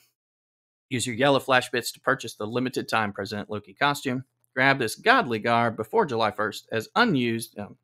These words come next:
unused yellow flash bits will be converted to costume credits at a conversion rate of sixty percent. So this is a standard thing now.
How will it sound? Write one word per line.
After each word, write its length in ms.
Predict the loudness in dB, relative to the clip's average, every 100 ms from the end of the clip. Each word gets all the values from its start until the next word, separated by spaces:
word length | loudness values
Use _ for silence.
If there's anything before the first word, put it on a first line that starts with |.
| _
unused 540 | 0 2 4 2 0 0
yellow 200 | 0 2
flash 260 | -2 -4
bits 200 | -6 -6
will 100 | -4
be 100 | -4
converted 380 | -2 0 2 0
to 60 | -2
costume 460 | 0 0 -2 -4
credits 320 | 0 -2 -2 -6
at 80 |
a 60 | -6
conversion 420 | -4 -2 -2 -2
rate 120 | -4
of 60 | -4
sixty 300 | -6 -8 -12
percent. 380 | -12 -10 -10 -12
So 140 | -14 -10
this 140 | -8
is 140 | -8 -6
a 40 |
standard 440 | -4 -2 -2 -4
thing 180 | -4 -4
now. 240 | -2 -4